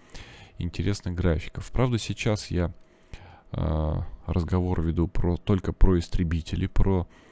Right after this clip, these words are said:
другие виды самолётов мы будем говорить в следующем, во втором ходу. Вот. А и сейчас поговорим про, э, собственно, тот урон, который немцы смогли нам нанести при помощи первого хода,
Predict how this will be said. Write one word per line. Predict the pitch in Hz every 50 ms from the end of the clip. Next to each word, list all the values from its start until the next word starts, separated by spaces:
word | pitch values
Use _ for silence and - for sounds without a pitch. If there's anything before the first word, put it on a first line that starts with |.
| - - - -
другие | 90 92 95 95 87 98 95 95 90 87 82
виды | 78 87 85 80 82
самолётов | 80 - - 82 82 82 80 82 76 - - - -
мы | - 82
будем | 80 - 80 - 71 78
говорить | 71 - 80 78 78 80 76 -
в | - -
следующем, | - 82 78 73 80 82 - - - 110 110
во | 101 87
втором | - - - 78 78 73 76
ходу. | 82 - - 90 113 127 143 143 - - - _ _ _ _ - - _ _ _ _ _ _ _ _ _ _ _ - - - - -
Вот. | - 90 87 82 80 80 78 - - - - - - - - - - - - - - -
А | - - 85
и | 87 85
сейчас | - - 101 - - 143 151 -
поговорим | - - 95 82 87 85 90 101 123 135 - - - -
про, | - - - 87 98 104 107 104 104 98 92 - - - - - - - - - -
э, | 92 87 80 80 87 87 87
собственно, | - - - 98 - - - - 90 82 85 85 82 82 82 82 - - - - - - - - - _ _ _ _ _ _ _ _
тот | - 117 110 - -
урон, | 92 87 90 104 123 127
который | 123 - 92 90 - 87 87 90 85
немцы | 85 87 87 85 80 - - 80 80 82 - - 104
смогли | - - - 87 85 85 90 92 87
нам | 82 80 80
нанести | 78 78 80 80 82 - - - - 131 139
при | - - - -
помощи | - - - 85 82 82 - - - - -
первого | - - 90 87 82 76 85 87 101
хода, | 104 - - 85 92 104 127 143 156